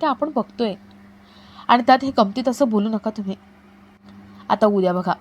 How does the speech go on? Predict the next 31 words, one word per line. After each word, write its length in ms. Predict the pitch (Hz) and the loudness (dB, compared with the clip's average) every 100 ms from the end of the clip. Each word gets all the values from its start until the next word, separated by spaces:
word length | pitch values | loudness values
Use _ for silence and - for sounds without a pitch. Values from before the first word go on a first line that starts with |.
| _ - - | _ -20 -8
उद्या 200 | 226 220 | -2 0
सगळा 320 | 240 226 208 | 0 -2 0
स्वयंपाक 460 | 262 311 220 233 - | 2 2 0 -4 -4
तुमच्या 300 | 240 208 214 | -6 -2 0
आवडीचा 300 | 180 180 196 | 0 -2 -6
करते." 340 | 180 170 175 - - - _ _ _ - - - - | -8 -10 -10 -14 -20 -20 _ _ _ -20 -20 -20 -6
ते 60 | |
दोघं 260 | 320 294 330 | 2 4 6
डबा 180 | 277 247 | 6 4
भरतात 360 | 285 285 220 190 - - - - | 2 -2 0 0 -2 -20 -20 0
आणि 140 | 240 269 | 2 4
सारंगला 400 | 254 226 240 277 | 4 4 2 2
डबा 200 | 214 214 | 4 4
द्यायला 220 | 220 240 | 2 -2
निघतात. 380 | 277 190 - 151 - - - - - - - - - | -4 -6 -4 -6 -8 -20 -20 -20 -20 -20 -20 -20 2
त्या 100 | 226 | 4
दोघांना 360 | 214 190 214 240 | 4 2 2 2
जाताना 400 | 214 175 214 240 | 2 0 -2 -2
ऐश्वर्या 360 | 185 - 180 | -2 -4 -4
बघते. 360 | 175 175 - 170 - _ - - - - _ _ - - | -4 -6 -8 -10 -14 _ -20 -20 -20 -20 _ _ -20 -2
ऐश्वर्या 340 | 190 190 208 | 0 2 0
मनात 260 | 208 202 214 | 0 -2 -4
म्हणते, 280 | 220 196 180 - - - | -6 -4 -8 -10 -20 -2
"एवढ्या 280 | 196 185 254 | 0 4 4
रात्री 320 | 233 214 240 | 2 0 -6
हे 180 | 254 262 | -2 0
दोघं 280 | 233 190 | 0 0
कोणासाठी 460 | 254 247 226 285 320 | -2 0 0 -2 -2
डबा 220 | 330 277 | 0 0
घेऊन 220 | 269 233 | -2 -4
चाललेत? 320 | 196 175 156 | -4 -6 -6